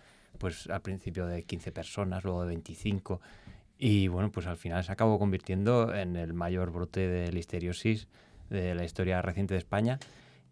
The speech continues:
Y, y bueno, pues era verano, era agosto, si no recuerdo mal, y,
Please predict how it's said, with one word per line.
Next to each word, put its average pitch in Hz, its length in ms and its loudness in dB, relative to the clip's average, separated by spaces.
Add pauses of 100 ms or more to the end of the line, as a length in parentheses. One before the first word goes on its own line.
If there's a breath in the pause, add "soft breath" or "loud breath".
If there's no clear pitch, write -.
(200)
Y, 95 800 8
y 98 120 0
bueno, 98 260 4
pues - 400 4
era 104 420 6
verano, 127 400 10
era 117 120 10
agosto, 123 440 6
si 101 360 2
no 107 120 4
recuerdo 104 320 4
mal, 131 260 6 (560 loud breath)
y, 113 680 10